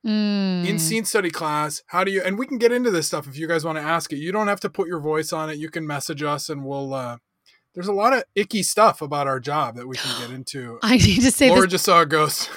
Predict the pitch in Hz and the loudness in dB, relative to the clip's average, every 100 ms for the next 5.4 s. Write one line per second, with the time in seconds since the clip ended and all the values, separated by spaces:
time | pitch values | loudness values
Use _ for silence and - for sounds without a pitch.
0 | - - - - 190 - _ - 208 269 | -14 -14 -12 -8 -8 -10 _ 2 4 6
1 | 277 208 185 185 185 185 180 160 151 165 | 4 2 0 2 2 2 2 0 0 0
2 | 151 151 160 160 156 160 _ - 170 151 | 2 0 -2 -2 -2 -6 _ -4 -2 0
3 | 151 202 185 190 - 170 - 175 - - | -2 -4 -2 -2 -2 -6 -4 -4 -2 -2
4 | 175 175 190 196 196 185 - 160 151 180 | 0 0 2 2 2 -2 -4 -4 -4 -2
5 | 254 320 - | -2 -4 -6